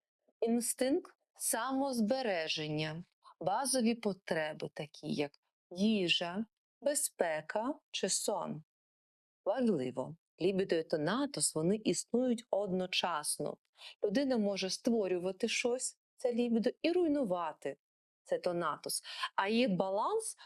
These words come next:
формує особистість. Лібідо, е, це енергія життя, творчості. І як воно проявляється?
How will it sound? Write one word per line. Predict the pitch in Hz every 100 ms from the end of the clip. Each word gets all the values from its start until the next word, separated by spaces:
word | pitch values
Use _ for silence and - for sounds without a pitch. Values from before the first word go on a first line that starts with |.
| -
формує | - 220 208 202 254 294 285 285
особистість. | 220 220 233 175 143 127 - - - _ _ - - -
Лібідо, | 226 359 302 180 196 196 _
е, | 208 196 196
це | 185 -
енергія | 208 196 226 240 226 202 202
життя, | 202 190 - 202 190 170
творчості. | - 170 180 180 - - - - -
І | 208
як | 302 277
воно | 240
проявляється? | 220 208 185 160 156 - - -